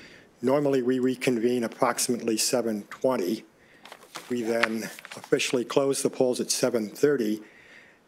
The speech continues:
And then basically the board members kind of sit there until the, all the precinct election officials come in. There's audience there.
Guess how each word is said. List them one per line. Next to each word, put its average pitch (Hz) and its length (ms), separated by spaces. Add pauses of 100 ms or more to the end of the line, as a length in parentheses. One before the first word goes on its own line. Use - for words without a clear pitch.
(100)
And 139 100
then 139 140
basically 170 540
the 127 80
board 151 280
members 131 680 (1160)
kind 127 280
of 107 100
sit 196 320
there 98 220
until 123 360
the, 120 280 (640)
all 131 160
the 123 280 (920)
precinct 135 420
election 127 380
officials 127 480
come 120 280
in. 147 280 (1160)
There's 110 160
audience 117 520
there. 139 400